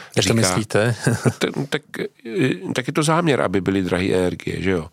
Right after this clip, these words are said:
Speaker 2: A, eh, a, a to samozřejmě zdražuje všechny tady ty věci, jo. Eh, a do budoucna se samozřejmě máme trošku jako problém s tím, že, mm, jestli, jestli bude dostupný v Evropě materiál, eh,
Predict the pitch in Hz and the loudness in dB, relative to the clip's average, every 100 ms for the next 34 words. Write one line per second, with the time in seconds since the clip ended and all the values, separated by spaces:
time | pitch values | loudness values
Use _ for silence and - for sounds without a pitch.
0 | - - - - - - _ - 92 90 | -20 -20 -18 -18 -20 -20 _ -2 0 2
1 | 87 87 90 - - 104 98 95 95 - | 2 2 0 0 0 2 2 2 2 0
2 | - - - 95 90 90 92 90 85 - | -2 -8 -2 0 2 2 0 -2 -6 -6
3 | - 104 - 117 107 117 101 101 101 107 | -4 -2 -2 -2 0 0 2 0 2 0
4 | 101 104 104 101 104 101 110 - 80 76 | 0 2 0 0 0 0 0 -2 -4 -6
5 | 80 - - - - - 87 87 87 90 | -8 -10 -16 -14 -10 0 2 4 2 2
6 | - - 101 - 95 98 95 113 110 110 | 0 -2 -2 -2 0 0 0 0 0 -4
7 | _ - 95 95 98 104 98 107 131 92 | _ -4 -2 0 0 2 2 2 0 -2
8 | - - 82 98 - 92 85 90 87 - | -4 -2 -2 -4 -2 0 2 0 0 -2
9 | 92 87 87 87 90 - - - - 98 | -2 0 0 0 -2 -8 -16 -16 -6 -2
10 | 92 90 80 - 92 87 85 - 90 90 | 0 0 0 -2 0 0 0 -2 -2 -2
11 | 85 80 - 85 92 87 87 85 80 92 | 0 -4 -4 -2 0 0 -2 -2 0 0
12 | 78 - 95 92 90 87 85 87 - - | -2 -2 -2 0 0 0 0 -2 -6 -16
13 | - - - _ - | -20 -20 -20 _ 0